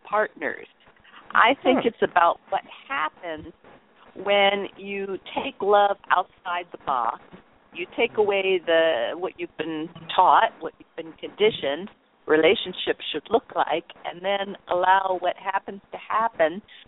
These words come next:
Speaker 1: within a context of honesty. Yeah, everybody knows what's going on. Everybody agrees to it. Um, people have been having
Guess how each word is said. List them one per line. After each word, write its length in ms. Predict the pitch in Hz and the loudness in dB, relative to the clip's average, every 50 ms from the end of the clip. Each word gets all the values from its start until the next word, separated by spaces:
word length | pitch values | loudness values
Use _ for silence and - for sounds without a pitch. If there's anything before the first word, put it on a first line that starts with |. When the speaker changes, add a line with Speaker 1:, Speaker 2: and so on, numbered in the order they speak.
| - - _ _ _ _ - - | -20 -20 _ _ _ _ -8 -2
Speaker 1:
within 400 | 208 208 240 226 262 269 277 262 | 2 2 2 4 4 2 2 2
a 40 | 269 - - - | 0 -4 -6 -4
context 640 | 262 226 214 220 233 - - 196 175 170 170 - _ _ _ _ - _ _ _ _ _ _ - | -2 -2 -2 -2 -4 -6 -6 -2 -2 -2 -2 -4 _ _ _ _ -20 _ _ _ _ _ _ -2
of 500 | 170 175 170 170 170 170 170 165 165 156 - - | 0 0 0 2 2 2 0 0 -2 -6 -8 -6
honesty. 840 | - 165 175 170 165 175 - _ - - - 175 139 147 156 151 - - - - - - _ _ _ _ - - | -2 0 0 0 -2 -6 -12 _ -16 -12 -10 -8 -8 -8 -10 -12 -14 -18 -20 -20 -20 -20 _ _ _ _ -14 -8
Yeah, 220 | 175 175 170 - - | -2 0 0 0 2
everybody 760 | 156 165 175 175 170 - 170 165 165 165 165 160 156 165 151 | 0 0 0 -2 0 2 2 2 0 0 -6 -6 -8 -8 -6
knows 320 | 156 160 156 160 160 165 160 - | 0 4 6 6 6 6 4 2
what's 180 | 160 156 - _ _ | -2 -2 -2 _ _
going 300 | - 170 165 160 165 165 | -2 0 0 0 0 2
on. 360 | 156 156 151 151 151 151 151 147 | 2 2 4 4 4 4 2 2
Everybody 460 | 139 - 156 151 - 151 156 143 147 | 0 0 -2 -2 -2 -4 -4 -4 -8
agrees 420 | 151 143 - 156 170 180 170 160 151 151 - - | -8 -8 -4 -2 -2 0 -2 -4 -6 -8 -6 -2
to 140 | 160 131 - | 0 0 2
it. 140 | - - - - - - - _ _ _ _ _ - - - - - - - - - - - | 0 -2 -4 -8 -20 -20 -20 _ _ _ _ _ -20 -20 -20 -20 -20 -20 -20 -20 -6 2 4
Um, 580 | 160 160 156 156 156 156 156 160 156 151 - _ _ _ _ _ _ _ _ _ _ _ - - - - | 6 6 8 8 8 6 4 4 0 -10 -12 _ _ _ _ _ _ _ _ _ _ _ -20 -20 -14 -10
people 320 | - 233 226 - 254 220 220 - | -8 -6 0 2 2 2 2 2
have 260 | - 170 185 175 170 - - - - | 2 2 2 2 2 -2 -8 -12 -8
been 500 | 175 175 170 165 170 165 165 170 165 160 160 170 - 185 | -6 -4 -4 -4 -4 -4 -6 -6 -8 -12 -14 -12 -10 -8
having 240 | 185 180 175 170 170 | -8 -6 -6 -8 -10